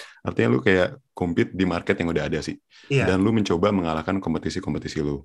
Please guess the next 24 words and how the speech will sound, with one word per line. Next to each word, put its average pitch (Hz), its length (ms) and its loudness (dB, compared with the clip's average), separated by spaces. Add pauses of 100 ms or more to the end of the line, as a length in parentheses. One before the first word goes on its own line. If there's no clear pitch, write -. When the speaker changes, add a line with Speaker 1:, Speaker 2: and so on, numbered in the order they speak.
(520)
Speaker 2:
Hmm. 139 140 6
Speaker 1:
Mungkin 139 240 6
bisa 101 160 4
dengan 87 240 0
misalkan 95 400 0
apa 101 100 -2
ya, 85 120 0 (420)
kayak 92 160 2
lu 107 80 4
jual 95 240 4
barang 90 320 2
yang 95 160 2 (160)
harganya 87 400 0
lebih 90 160 0
murah 90 240 2
misalkan, 98 480 2 (480)
atau 101 160 2
Speaker 2:
Iya. 131 100 6
Speaker 1:
kayak, 87 340 2 (360)
hmm, 87 840 -2 (760)
melayani - 0 -
Speaker 2:
Diferensiasi 131 640 4
sih. 127 160 2
Speaker 1:
customer. 98 320 0